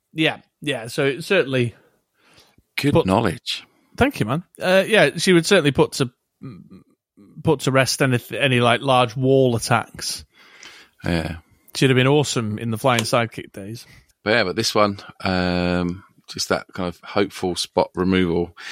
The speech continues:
Speaker 2: Annoying, you get your, like, your Wonder Woman with your, what's the, the one where they, oh, my brain's not working today. The one where they, if they are fielded alone, they get Overcrush. Same with
Speaker 1: Uh,
Speaker 2: the
Speaker 1: the one with
Speaker 2: Grodd.
Speaker 1: Strike.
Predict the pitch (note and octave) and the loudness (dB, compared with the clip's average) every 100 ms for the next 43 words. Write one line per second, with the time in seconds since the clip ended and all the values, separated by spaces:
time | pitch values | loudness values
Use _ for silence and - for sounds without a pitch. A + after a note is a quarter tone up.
0 | - - C3+ B2 G2+ F#2 F2 F#2 F#2 G2 | -16 -4 2 2 2 -2 -4 0 0 0
1 | F#2 _ _ _ - D2+ F2+ F#2+ G2+ F2+ | -4 _ _ _ -2 0 2 2 2 4
2 | F2 F2 F2 F2 F2 F#2 F2 E2+ _ _ | 2 2 2 0 0 2 0 0 _ _
3 | - G2+ F#2+ - - F2+ F2+ F2 E2+ _ | -6 -2 -2 -4 -2 0 2 2 -2 _
4 | _ _ _ - E2+ E2+ E2+ F2 F2 _ | _ _ _ -6 -4 -4 -4 -4 -6 _
5 | _ - A2 G2+ D#2 - E2+ F#2 F2+ F2 | _ -2 2 2 0 -8 -4 0 0 2
6 | G2 A2+ D#3 D#3 C3+ G#2+ G#2 A#2 C3+ - | 0 2 2 2 0 2 2 2 2 -4
7 | - - - A#2+ B2 A#2+ A2+ A2 G#2+ G#2 | -16 -16 -6 0 2 2 4 2 2 -4
8 | - G#2+ G#2 - - _ _ - - G#2+ | 0 4 4 2 -10 _ _ -20 -2 0
9 | G2 F2+ F2+ G2 F#2 E2+ E2 - F2 E2 | 2 0 2 4 2 0 -2 -2 -2 -4
10 | - F2 - - - _ _ _ - - | -6 -6 -4 -6 -8 _ _ _ -10 -6
11 | - F3 D3+ C#3+ C#3+ D3 D#3 D#3+ E3+ E3 | -2 2 4 4 2 0 -2 2 4 4
12 | - F#3 D#3+ C3 - - | 2 2 4 2 -2 -12